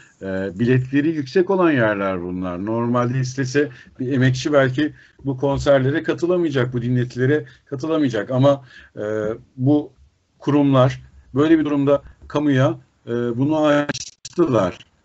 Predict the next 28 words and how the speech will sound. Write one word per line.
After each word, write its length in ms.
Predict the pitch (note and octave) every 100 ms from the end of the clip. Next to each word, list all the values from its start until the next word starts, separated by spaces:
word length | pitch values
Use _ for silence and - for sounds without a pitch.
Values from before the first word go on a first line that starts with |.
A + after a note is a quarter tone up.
| _ -
Ve 100 | B2+
yüksek 380 | C#3+ C3+ E3 D#3+
sanata 380 | C#3+ C3 B2+ B2
erişim, 520 | B2+ C#3 C3 C3+ E3 - -
yani 260 | G2+ G#2+ A2+
aslında 400 | B2 B2+ C#3+ C3
herkes 480 | D#3 F3+ - C#3+
için, 340 | B2+ - B2+ B2+ - _ _ G#2+
e, 40 | G#2+ G#2+ A2+ -
ücretsiz 680 | B2+ C3+ B2+ - F3+ - - - _ _
olması 440 | C3 C3 C3 B2+ B2
gereken, 440 | A#2 A2+ A2 G2 - - -
mümkün 340 | G#2+ A#2+ D#3+
hale 220 | D3+ C3 A2+
gelmesi 420 | A2 G#2+ G2+ A2+
gereken 500 | A2+ G#2+ A#2 G#2+ G2 - - _
erişim, 480 | B2 C#3 C3 D3+ F3+ -
e, 340 | D3+ C#3+ C#3 C3
kamuya 340 | F3 F3+ D#3
açıldı. 500 | B2+ A#2+ G2 E2+ D#2+ - _ -
Bunu 140 | F3+
savunmak 440 | F#3 G3 C#3+ G2+ G2+
da 60 |
gerekiyor. 560 | E2 F2+ E2 - D#2+ D2+
Yani 300 | G2+ B2 C#3
zaten 400 | C3 D3 D#3 D#3+
bu 100 | E3
konserlerin 720 | E3 E3 D#3 D#3+ D#3 D#3+ D#3